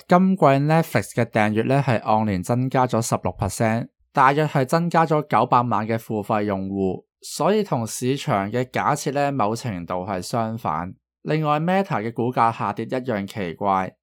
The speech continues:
今季業績超預期就唔多講啦，你可以抽秤佢下季指引唔夠強，但股價下跌得最快嘅時候，居然係因為朱克伯格喺會議上講咗幾句元宇宙，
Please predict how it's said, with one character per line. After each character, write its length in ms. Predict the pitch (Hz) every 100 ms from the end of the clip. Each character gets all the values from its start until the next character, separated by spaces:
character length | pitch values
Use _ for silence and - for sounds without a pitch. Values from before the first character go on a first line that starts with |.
| _
今 240 | 170 185 185
季 80 |
業 200 | 147 123
績 180 | 120 156
超 240 | - - 156
預 220 | 131 110
期 200 | 120 92
就 140 | 101
唔 160 | 92 87
多 220 | 117 123
講 240 | 120 98 104
啦， 300 | 113 113 -
你 80 | 120
可 160 | 123
以 120 | 147 139
抽 320 | - 147 143
秤 260 | 143 117
佢 180 | 113 113 120
下 220 | 127 113
季 220 | 123 120
指 160 | 110 120
引 140 | 131
唔 240 | 113 92 95
夠 240 | 107 107
強， 360 | 113 101 82 - _ -
但 240 | 143 139
股 240 | 139 170
價 200 | 185 160
下 180 | 147 135
跌 100 | 135
得 140 | 135 151
最 300 | - 123 117
快 200 | 123 117
嘅 120 | 113
時 260 | - 95
候， 300 | 95 101 98 _ _
居 80 | -
然 420 | 185 196 175 170
係 180 | 156 120
因 160 | 135 147
為 140 | 110
朱 240 | 107 139 139
克 180 | 143 147
伯 200 | 120 113
格 140 | 120
喺 100 | 113 120
會 260 | 131 123
議 180 | 104 107
上 260 | - 107 101
講 240 | 104 104
咗 180 | 120 113
幾 180 | 113 113
句 120 | 117
元 220 | 104 95 87
宇 220 | 87 92
宙， 360 | 92 92 90